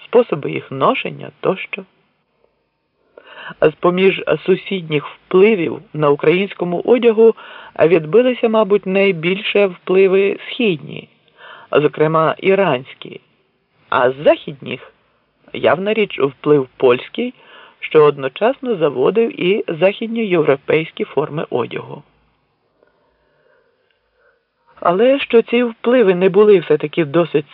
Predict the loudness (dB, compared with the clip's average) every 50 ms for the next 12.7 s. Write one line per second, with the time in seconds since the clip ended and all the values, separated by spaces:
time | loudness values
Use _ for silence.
0 | -6 -2 0 0 2 0 0 -4 -4 -8 -10 -10 -10 0 0 0 0 0 -2 0
1 | 0 2 2 2 2 0 0 0 -2 -4 -2 -2 0 0 0 0 0 0 0 0
2 | 0 0 -2 -2 -2 -6 -6 -4 -2 -4 -4 -2 -2 0 0 0 0 -2 -4 -6
3 | -6 -6 -6 -4 -4 -4 -4 -6 -10 -12 -8 -6 -6 -6 -6 -4 -2 -2 -2 -2
4 | -2 -6 -8 -8 -10 _ _ _ _ _ _ _ _ _ _ _ _ _ 0 2
5 | 2 2 0 0 0 -2 -2 0 0 0 0 0 0 -2 -2 -2 -2 -4 _ -6
6 | -4 -4 -4 -4 -4 -2 0 0 0 0 -4 -8 0 2 4 4 4 2 -2 -6
7 | -4 -2 -2 -2 -2 -4 -4 -4 -4 -2 -4 -4 -4 -4 -4 -4 -4 _ 0 2
8 | 2 2 4 2 0 0 -2 -4 -6 -6 -6 -6 -6 -4 -4 -2 0 0 0 0
9 | 0 -4 -6 -6 -8 -8 -8 -8 -8 -8 -12 _ _ _ _ _ _ _ _ _
10 | _ _ _ _ _ -2 0 2 2 2 0 -4 -4 -2 0 0 0 0 -4 -4
11 | 0 0 2 2 0 2 2 2 2 4 2 2 0 0 0 0 -2 -2 -4 -6
12 | -4 -4 -4 -2 0 0 0 2 2 0 0 2 0 0